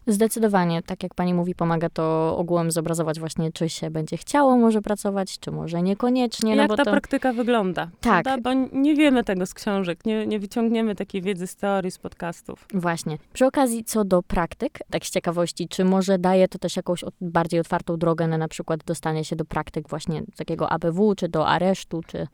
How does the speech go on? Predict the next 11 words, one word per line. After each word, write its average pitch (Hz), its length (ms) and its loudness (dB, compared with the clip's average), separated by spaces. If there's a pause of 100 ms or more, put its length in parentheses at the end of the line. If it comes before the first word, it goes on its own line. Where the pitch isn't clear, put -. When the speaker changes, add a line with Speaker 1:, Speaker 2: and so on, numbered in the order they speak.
Speaker 2:
Na 285 100 -2
pewno, 262 300 4
chociaż 233 240 -2
oczywiście 240 440 -4
kluczowe 240 460 0
tutaj 220 300 -4
jest - 300 -8
to, 220 220 0
czy 214 100 -8
mamy 214 320 0
jako 196 600 0